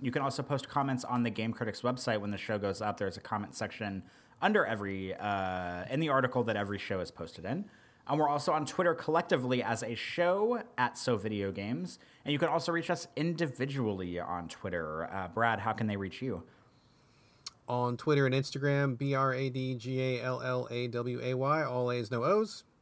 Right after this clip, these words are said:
Speaker 1: Yes, and it's the same for me, my first and last name on Twitter and Instagram.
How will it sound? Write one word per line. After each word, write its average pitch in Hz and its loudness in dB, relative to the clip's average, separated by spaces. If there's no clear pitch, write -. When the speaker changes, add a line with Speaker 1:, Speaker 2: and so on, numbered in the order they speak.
Speaker 1:
Yes, 107 0
and 120 4
it's - 0
the 117 -2
same 127 4
for 135 -2
me, 156 2
my 131 4
first - 0
and 117 2
last 107 0
name 110 2
on 104 0
Twitter 104 0
and 98 -2
Instagram. 92 -2